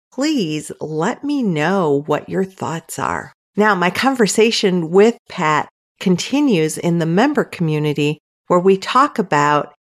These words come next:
the mental blocks that we can have sometimes in charging for our services. And, uh, that information is going to be shared with the member community. If you'd like to know more about the member community, go to star coach show dot com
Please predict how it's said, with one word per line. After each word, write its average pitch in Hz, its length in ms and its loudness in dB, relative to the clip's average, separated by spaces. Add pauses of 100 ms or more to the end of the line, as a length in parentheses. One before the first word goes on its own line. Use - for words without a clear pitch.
(200)
the 156 580 -2 (240)
mental 196 540 2
blocks 220 560 0
that - 140 -2
we 175 100 0
can 180 160 -2
have 233 300 -2
sometimes 160 580 -4
in 151 140 -2
charging 185 540 0
for 156 180 -2
our 135 140 0
services. - 800 -4 (420)
And, 143 420 -2
uh, 139 380 -2
that 170 180 0
information 156 840 -4 (360)
is 156 400 2
going 156 360 -2
to - 100 -16
be 160 100 -4
shared 143 440 -2
with 156 260 -2
the 147 100 0
member 196 480 0
community. 170 920 -4
If - 160 -8
you'd 160 120 -4
like 165 180 -4
to 180 100 -6
know 180 120 -2
more 175 200 0
about 170 260 -2
the 165 60 -6
member 165 280 -2
community, 151 580 -4
go 151 200 -4
to 151 100 -6
star 156 320 -4
coach - 280 -6
show 135 320 -6
dot 135 300 -4
com 254 460 -4